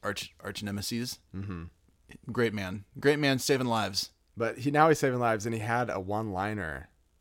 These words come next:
Speaker 2: in his real life.
Speaker 1: Yeah, I don't know if he, I don't know if he says it at work though. "Gotcha." Like, to patients. Like,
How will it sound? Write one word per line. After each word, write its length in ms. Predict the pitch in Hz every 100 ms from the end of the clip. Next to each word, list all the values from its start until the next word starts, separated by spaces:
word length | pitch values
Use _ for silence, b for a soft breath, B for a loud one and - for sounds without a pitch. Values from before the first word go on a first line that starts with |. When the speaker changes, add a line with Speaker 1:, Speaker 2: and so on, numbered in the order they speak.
| _ _ _ 104
Speaker 2:
in 80 |
his 160 | 98 92
real 220 | 98 90
life. 400 | 82 87 - - _ _ b b b
Speaker 1:
Yeah, 320 | 110 131 107 -
I 80 | 131
don't 120 | 175
know 60 |
if 80 | 208
he, 140 | 196 143 -
I 80 |
don't 100 | 180
know 60 | 247
if 60 | 247
he 60 |
says 220 | 196 180
it 140 | 185 -
at 180 | 123 113
work 280 | 120 131 -
though. 300 | 98 90 - - -
"Gotcha." 540 | 127 220 - 196 196 - - - - - _ - B B B B -
Like, 160 | 147
to 60 | 151
patients. 640 | 117 135 - 202 220 - - - - B B 147
Like, 280 | 151 -